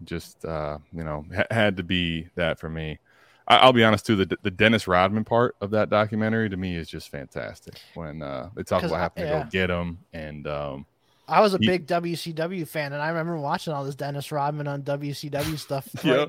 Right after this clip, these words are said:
Speaker 2: during the middle of finals. I'm like, "What the hell is this guy doing?"
Speaker 1: Yeah, man. I love the way
Speaker 2: Nuts.
Speaker 1: they kinda, they broke that down. Not that that was hilarious,
Speaker 2: Right.
Speaker 1: but,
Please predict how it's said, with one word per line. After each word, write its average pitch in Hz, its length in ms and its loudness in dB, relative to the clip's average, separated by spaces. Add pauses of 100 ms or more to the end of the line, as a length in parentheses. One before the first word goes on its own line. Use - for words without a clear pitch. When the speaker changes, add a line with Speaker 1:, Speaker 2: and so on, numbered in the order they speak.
Speaker 2:
during 165 180 -4
the 165 80 -6
middle 170 400 -2
of 156 60 -10
finals. 156 480 -6
I'm 147 100 -10
like, 147 140 -12
"What 160 220 -14
the 196 100 -18
hell 156 180 -6
is 160 80 -6
this 170 180 -10
guy 156 220 -2
doing?" 233 380 -2
Speaker 1:
Yeah, 113 200 6
man. 101 380 -4 (300)
I - 60 6
love 107 160 8
the 101 60 4
way 95 140 4
Speaker 2:
Nuts. 87 160 0
Speaker 1:
they 95 60 0
kinda, 82 260 -2
they 85 100 -2
broke 80 280 -2
that 76 160 -6
down. 73 180 -8
Not 73 160 -8
that 73 80 -14
that 73 100 -4
was 71 120 -8
hilarious, 73 420 -8
Speaker 2:
Right. - 80 -10
Speaker 1:
but, 85 180 0